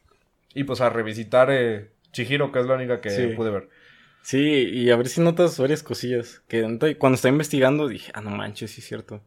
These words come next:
Speaker 2: O sea, porque de hecho sí es de las más, o sea, dicen que hay todo un trasfondo que,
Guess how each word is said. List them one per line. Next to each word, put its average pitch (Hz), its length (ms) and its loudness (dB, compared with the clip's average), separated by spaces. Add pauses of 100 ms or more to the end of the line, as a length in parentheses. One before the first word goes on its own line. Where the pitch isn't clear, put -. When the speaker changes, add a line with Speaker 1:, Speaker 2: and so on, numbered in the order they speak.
(560)
Speaker 2:
O - 40 -20
sea, 110 80 -18
porque 113 240 -8
de 123 120 4
hecho 143 200 2
sí 165 120 -2
es 147 140 -2
de 156 80 6
las 117 180 6
más, 117 540 -2
o 117 100 -6
sea, 123 140 2
dicen 131 300 2
que - 180 2
hay - 220 6
todo 143 260 4
un 143 580 0
trasfondo 135 600 -2
que, 101 460 -6